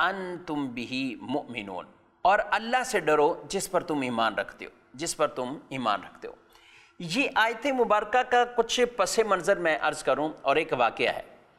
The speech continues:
معاملہ کچھ یوں ہوا کہ کچھ لوگ اس لیے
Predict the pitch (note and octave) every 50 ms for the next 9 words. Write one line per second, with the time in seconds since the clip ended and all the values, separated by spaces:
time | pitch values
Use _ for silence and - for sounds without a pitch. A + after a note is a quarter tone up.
0 | _ _ _ _ _ _ - B2+ C3 C#3+ D#3 F#3 A3 A#3+ B3+ B3+ B3+ B3+ B3+ B3
1 | - - F#3 F3 A3 A#3 F#3 E3+ D3+ D3+ D#3 E3 - - - - - - - -
2 | _ _ _ - - F#3 F#3 F3+ F3+ F3+ F3+ F3+ - - - - - - - -
3 | _ _ _ _ _ _ _ _ - A3 B3+ B3+ - - A3+ F#3 F3 F#3 G3+ A3
4 | A#3 G3 F3 F#3 F#3 E3+ - - - - - - - _ _ _ G3+ A3 A3+ -
5 | - - F#3 E3 D#3+ E3+ F#3 G#3+ A3 A3+ G#3 G3 G3+ - - -